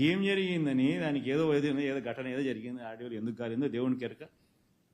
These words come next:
దానికి ఏదో చిత్రీకరించి, దానికి ఎవడో, దానికి ఏదో, దానికి ఏదో, వీళ్ళు ఏదో ప్లాన్ చేసినట్టుగా దానికి అభూత కల్పన క్రియేట్ చేసి, దానికి ఏమేమో దాన్ని చేసి,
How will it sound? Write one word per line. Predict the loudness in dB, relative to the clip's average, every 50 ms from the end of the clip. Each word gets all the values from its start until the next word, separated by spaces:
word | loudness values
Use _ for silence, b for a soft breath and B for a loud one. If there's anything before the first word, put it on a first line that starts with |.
| _ _ _ _ _ _ _ _ _ _ _ _ _ _ 0
దానికి | 2 2 2 4 6 6
ఏదో | 6 6 6
చిత్రీకరించి, | 4 4 0 2 2 2 2 2 0 0 0 0 2 2 2
దానికి | 2 2 4 4
ఎవడో, | 2 2 4 4 4 4
దానికి | 4 4 2 2 0
ఏదో, | 0 0 2
దానికి | 2 0 0 0 0
ఏదో, | 0 2
వీళ్ళు | 2 0 0 -2 -2
ఏదో | -4 -4
ప్లాన్ | -6 -2 -2 0 0 0 0 0
చేసినట్టుగా | -2 -4 -8 -12 -14 -18 -16 _ -12 -8 -6 -6 -4 -4
దానికి | -6 -6 -8 -10 -12 -14 -16
అభూత | -18 -10 -6 -6 -4 -4 -6
కల్పన | -8 -6 -8 -6 -4 -2 -2 -2
క్రియేట్ | -2 -2 -2 -2 -2 -2 -4 -4
చేసి, | -8 -8 -8 -8 -12
దానికి | -14 -14 -16 -6 -2 0
ఏమేమో | 0 2 2 0 -2 -2
దాన్ని | -2 -2 -2 0 0
చేసి, | 0 -2 -2 -4 -6 -12